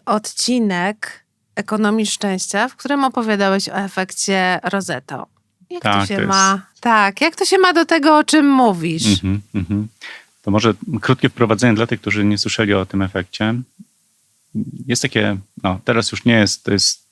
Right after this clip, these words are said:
Speaker 2: część miasta, ale kiedyś to była, to była miejscowość, która, em, była umiejscowiona w Pensylwanii, w Stanach Zjednoczonych, zamieszkana głównie przez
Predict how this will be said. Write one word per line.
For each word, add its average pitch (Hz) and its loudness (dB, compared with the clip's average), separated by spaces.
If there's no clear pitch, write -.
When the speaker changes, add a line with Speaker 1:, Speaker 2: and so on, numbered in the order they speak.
Speaker 2:
część 120 0
miasta, 104 0
ale 95 -2
kiedyś 101 -2
to 104 -4
była, 95 0
to - -8
była 95 0
miejscowość, 98 -2
która, 90 -4
em, 98 2
była 98 4
umiejscowiona 98 2
w - -16
Pensylwanii, 101 2
w - -2
Stanach 95 2
Zjednoczonych, 95 -2
zamieszkana 120 0
głównie 110 2
przez - -4